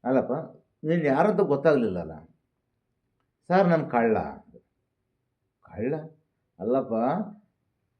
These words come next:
ಮತ್ತೆ ಇಲ್ಲಿ ಏನಕ್ಕೆ ಬಂದಿದ್ದೆ? ಏನು ಅಕ್ಕಾರ ಅದಾರ ಅಂತ ನೋಡ್ಕೊಂಡು ಹೋಗಕ್ಕೆ ಬಂದಿದ್ದೆ.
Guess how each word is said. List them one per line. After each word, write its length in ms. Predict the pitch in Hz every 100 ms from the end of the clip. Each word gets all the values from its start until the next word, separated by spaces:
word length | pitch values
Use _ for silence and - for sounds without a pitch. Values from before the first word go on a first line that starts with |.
| _
ಮತ್ತೆ 220 | - 165 170
ಇಲ್ಲಿ 200 | 185 175
ಏನಕ್ಕೆ 300 | 180 202 -
ಬಂದಿದ್ದೆ? 400 | 170 160 123 120 92 - - _ _ _ _ _ _ _ _ _
ಏನು 220 | 147 190 143
ಅಕ್ಕಾರ 300 | 123 175 160
ಅದಾರ 180 | 156 151
ಅಂತ 120 | 143
ನೋಡ್ಕೊಂಡು 400 | 135 123 123 113
ಹೋಗಕ್ಕೆ 200 | 110 95
ಬಂದಿದ್ದೆ. 320 | 98 87 87